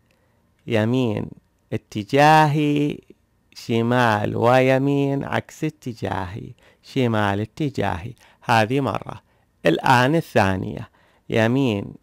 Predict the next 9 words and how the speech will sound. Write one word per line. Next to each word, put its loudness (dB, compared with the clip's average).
اتجاهي، 2
شمال 2
ويمين 0
عكس -10
اتجاهي، 2
شمال -4
اتجاهي، -10
هذه 4
الثانية. -8